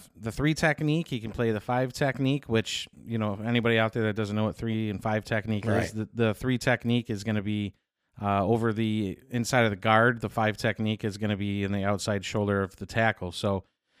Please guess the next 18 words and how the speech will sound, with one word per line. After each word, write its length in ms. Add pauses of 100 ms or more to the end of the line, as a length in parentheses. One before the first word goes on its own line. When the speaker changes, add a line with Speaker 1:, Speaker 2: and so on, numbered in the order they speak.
(220)
Speaker 1:
he's 200
versatile, 580 (300)
and 360 (500)
Brandon 280
Beane 380
and, 340
and 300
McDermott 400
like 340
guys 340
that 120
are 80
versatile, 500
that 160
can 120
play 180
multiple 400
positions. 720